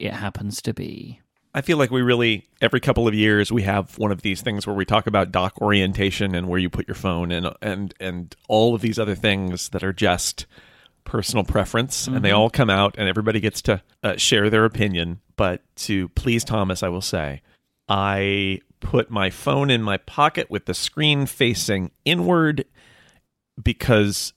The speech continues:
Speaker 2: then if something hits me in the thigh, it is less likely to break the screen. <laughs>
Speaker 1: Mm-hmm.
Speaker 2: And, um, with the top of the phone going in first,
Speaker 1: Yep.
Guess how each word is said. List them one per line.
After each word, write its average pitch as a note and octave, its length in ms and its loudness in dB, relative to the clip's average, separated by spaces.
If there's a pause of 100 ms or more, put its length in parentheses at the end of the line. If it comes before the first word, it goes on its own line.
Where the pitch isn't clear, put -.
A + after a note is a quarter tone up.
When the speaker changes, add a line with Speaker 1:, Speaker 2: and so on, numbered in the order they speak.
(140)
Speaker 2:
then A2 340 2
if G2+ 100 0
something G2+ 340 0
hits G#2+ 300 -2
me G2 160 2
in F#2 300 0
the F2 100 -2
thigh, F2+ 440 2
it F#2 280 0 (440)
is F#2 120 -2
less F#2 280 -4
likely F#2 320 -2
to - 160 -4
break F#2 340 -4
the G#2 80 -4
screen. C#3 520 2
<laughs> - 100 -2 (100)
Speaker 1:
Mm-hmm. F#3+ 380 0 (120)
Speaker 2:
And, B2 600 2 (400)
um, G#2 600 0 (160)
with A2+ 340 0
the A2 360 2 (140)
top - 720 -2 (560)
of A2 180 2
the A#2 80 2
phone A#2 580 2
going A2+ 400 2
in G#2 260 2
first, - 800 2
Speaker 1:
Yep. A#2+ 220 2